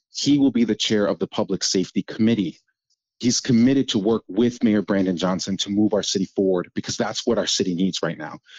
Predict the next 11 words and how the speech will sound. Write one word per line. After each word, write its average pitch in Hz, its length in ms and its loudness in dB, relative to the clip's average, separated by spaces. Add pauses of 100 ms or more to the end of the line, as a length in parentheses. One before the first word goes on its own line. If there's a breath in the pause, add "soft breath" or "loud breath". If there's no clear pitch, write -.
(140 loud breath)
So 156 180 -2
I, 147 200 -2
I 151 80 2
think 214 400 -2
this - 260 0
unity 156 320 4
plan 107 400 2
is 104 140 -2
about 101 220 -2
avoiding 107 400 2
gridlock, 208 580 -2